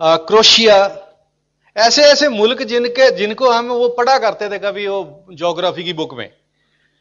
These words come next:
कभी सोचा नहीं था हम कभी जाएंगे उधर। अभी गिनने लगे ना ऐसे उंगलियों पे। कई बार हम फॉर्म भरते हैं, कोई वह ऑस्ट्रेलिया जाते हैं तो बच्चों के लिए कई बार वीजा लेते हैं, एक्सपायर हो जाता है, तो कहते हैं कि पिछले पांच साल में कहां-कहां गए,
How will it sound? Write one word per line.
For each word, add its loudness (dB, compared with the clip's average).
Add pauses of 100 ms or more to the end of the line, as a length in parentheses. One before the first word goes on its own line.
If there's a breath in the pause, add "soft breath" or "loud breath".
(140)
कभी 0
सोचा 2
नहीं 4
था 4
हम 0
कभी -2
जाएंगे 0
उधर। -4 (840)
अभी 0
गिनने -2
लगे 0
ना 0
ऐसे -2
उंगलियों -4
पे। -4
कई -2
बार 2
हम 2
फॉर्म -4
भरते -2
हैं, 0
कोई -2
वह 0
ऑस्ट्रेलिया -2
जाते -2
हैं -2
तो -8
बच्चों -8
के -8
लिए -4
कई -6
बार -8
वीजा -6
लेते -6
हैं, -4 (220 loud breath)
एक्सपायर -2
हो -2
जाता 2
है, -4
तो -8
कहते -6
हैं -6
कि -16
पिछले -10
पांच -4
साल 0
में -6
कहां-कहां -2
गए, -2